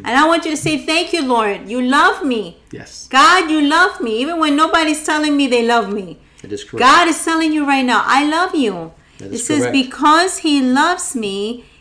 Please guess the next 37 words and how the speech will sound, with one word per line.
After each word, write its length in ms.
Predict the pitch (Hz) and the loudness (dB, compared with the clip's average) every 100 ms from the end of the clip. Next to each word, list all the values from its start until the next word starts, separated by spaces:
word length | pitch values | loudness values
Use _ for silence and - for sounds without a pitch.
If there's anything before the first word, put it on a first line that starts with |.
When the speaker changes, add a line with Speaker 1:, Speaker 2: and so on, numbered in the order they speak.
| - | -14
Speaker 1:
he's 400 | - 262 254 254 | -2 0 0 -2
saying, 500 | 294 294 285 226 220 | -2 0 0 -2 -4
'I 380 | - 240 254 269 233 | 0 4 4 4 2
will 180 | 247 | 0
deliver 500 | 247 240 233 302 302 | 2 0 0 0 0
him.'" 280 | 277 214 180 | 0 -2 -4
Speaker 2:
Deliver 160 | 165 104 | -8 -12
him. 260 | 101 95 - | -16 -20 -16
Thank 240 | 110 104 - | -14 -12 -8
you, 80 | |
Jesus. 260 | 107 262 254 | -2 0 -2
Speaker 1:
Because 460 | - 302 320 330 - | 0 4 4 4 4
he 200 | 285 269 | 6 6
knows 460 | 262 294 320 320 | 6 6 4 2
my 120 | 302 | 0
name. 240 | 277 285 262 | 0 2 2
He 80 | 254 | 2
says, 220 | 254 254 | -2 -6
"Because 420 | 254 254 285 240 | -6 -6 -4 -6
you 260 | 226 254 302 | -2 0 2
know 360 | 302 285 302 285 | 2 4 4 2
his 280 | 262 208 | 0 -4
name." 800 | 202 226 240 277 302 269 208 175 165 156 - _ _ _ _ _ _ | -6 -4 0 0 2 2 0 -4 -10 -12 -20 _ _ _ _ _ _
Okay? 800 | 208 208 233 226 254 294 339 - _ _ _ _ _ _ - - | -10 -6 -4 0 0 0 -2 -10 _ _ _ _ _ _ -20 -20
Speaker 2:
I 200 | 120 120 | -18 -16
will 280 | 110 101 | -16 -16
protect 340 | - - - - | -16 -20 -20 0
Speaker 1:
I, 240 | - - | 2 2
Speaker 2:
him. 100 | - - - - | 0 -14 -10 -4
Speaker 1:
he's 260 | 262 254 | -2 -2
saying, 300 | 302 285 247 | 0 2 2
"I 240 | 247 262 285 | 2 4 4
will 140 | 269 | -2
protect 540 | 262 254 - 294 294 - | -4 -4 0 -2 -2 -4
him." 180 | 208 185 | -4 -6
Speaker 2:
Yes. 440 | - 123 117 101 - | -6 -4 -4 -6 -2
Speaker 1:
Look, 220 | 254 233 | 0 0